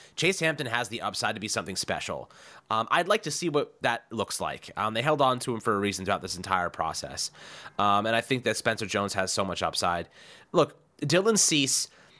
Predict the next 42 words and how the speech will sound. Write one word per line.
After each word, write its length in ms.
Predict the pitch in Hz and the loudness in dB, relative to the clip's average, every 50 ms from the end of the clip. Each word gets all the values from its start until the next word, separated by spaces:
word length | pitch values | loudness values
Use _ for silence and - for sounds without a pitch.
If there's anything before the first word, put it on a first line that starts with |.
| _ - | _ -2
the, 220 | 147 147 160 170 175 | 2 4 4 4 2
here's 280 | 170 175 233 247 226 | 2 2 2 2 4
the 80 | 214 175 | 2 2
main 260 | 147 139 135 147 151 | 2 2 0 2 2
reason 300 | 143 131 131 127 151 139 | 4 2 2 2 2 2
I 80 | 139 139 | 2 2
don't 280 | 131 143 143 151 127 | 4 2 2 2 2
wanna 260 | 139 151 151 151 151 147 | 2 2 4 4 4 4
go 200 | 156 151 151 151 | 4 6 6 6
after, 640 | 151 156 156 - 170 160 156 156 151 143 - - - 92 - 110 | 6 4 2 0 0 2 4 4 4 4 2 0 -8 -8 0 0
uh, 60 | 151 151 - | 0 0 2
you 140 | 160 156 143 | 2 4 4
know, 60 | 127 | 4
spend 320 | 127 - - 147 147 139 127 - | 2 2 2 2 2 0 -6 -6
a 40 | 120 | -2
couple 240 | - 143 135 - 131 117 | 0 0 0 0 -2 0
big 200 | 135 131 135 - | 0 0 0 2
prospects 360 | 139 131 120 - 123 120 - | 2 2 2 2 0 -2 -2
on 100 | 135 123 | -2 2
Dylan 240 | 127 127 131 131 127 | 4 4 4 4 2
Cease. 360 | - 151 139 147 147 - - - - - - - - - - - - - _ _ - | 2 2 4 4 4 2 -2 -4 -18 -20 -20 -20 -20 -20 -20 -20 -20 -20 _ _ -10
He's 220 | - - 202 202 | -4 -4 0 2
had 220 | 370 349 294 143 131 | 2 2 2 2 4
one 240 | 147 156 165 170 | 4 4 4 4
great 340 | 139 - 117 117 120 143 143 | -2 -4 -2 -2 -2 -2 -2
season 400 | - - - 131 123 120 127 113 | -2 -2 0 0 0 -2 0 -2
in 80 | 107 98 | -2 0
five 320 | - 117 107 101 95 95 | 2 4 4 4 2 2
years, 240 | 95 95 90 90 - | 0 0 0 0 0
and 60 | 107 | -2
I 60 | 113 | 0
feel 120 | - - 196 | 2 4 4
like 140 | 202 - 170 | 4 6 6
we 80 | 156 | 4
might 240 | 131 120 123 120 - | 4 4 4 2 2
be 100 | - 120 | 0 0
ignoring 400 | 107 95 98 101 98 98 95 92 | 2 2 2 2 2 2 2 0
that, 240 | 87 82 - - - | 0 0 -2 0 -2
uh, 80 | 101 | -4
just 240 | 104 104 107 - - | -4 -2 -4 -2 -4
a 60 | 98 | -4
bit. 280 | - 87 90 110 - | -2 0 0 0 0